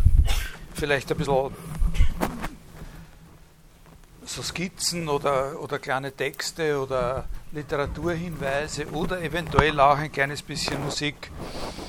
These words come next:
Äh, Sie können die Vorlesung im Bachelorstudium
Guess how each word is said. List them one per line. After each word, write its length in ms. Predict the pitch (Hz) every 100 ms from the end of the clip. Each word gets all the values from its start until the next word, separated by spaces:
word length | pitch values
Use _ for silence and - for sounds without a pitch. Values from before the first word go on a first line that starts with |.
| - - - -
Äh, 340 | - 151 135 127 98 - - - - - - - - _ _ _ _ _ _ - - -
Sie 240 | - 247
können 360 | - 202 220 214
die 520 | 214 185 180 175 147 - - - - -
Vorlesung 880 | - 185 185 180 - 180 165 165 196
im 180 | 180 -
Bachelorstudium 1120 | 160 - 220 208 - 226 196 202 202 185